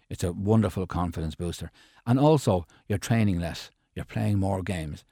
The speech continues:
and that's what really players, uh, really like to do. Go and play the games, forget about the training. You've done all your hard graft in, in, in, in July,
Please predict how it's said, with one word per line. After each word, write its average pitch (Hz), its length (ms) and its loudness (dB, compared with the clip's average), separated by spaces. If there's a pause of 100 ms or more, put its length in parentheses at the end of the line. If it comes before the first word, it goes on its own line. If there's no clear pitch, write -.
(120)
and 92 100 -6
that's 90 200 -6
what 90 100 -8
really 87 220 -2
players, 82 420 -6 (340)
uh, 90 160 -4
really 85 260 -4
like 82 180 -10
to - 80 -8
do. 82 160 -8 (240)
Go 123 160 8
and 117 100 6
play 104 180 4
the 92 120 -2
games, 87 220 -2
forget 104 260 -2
about 113 180 0
the - 80 -8
training. 90 280 -4
You've 82 120 -6
done 98 140 -2
all 127 180 2
your 117 120 -2
hard 101 200 -2
graft 87 360 -6 (280)
in, 95 180 -2
in, 90 220 -4
in, 95 220 -2
in 90 160 -2
July, 92 400 -4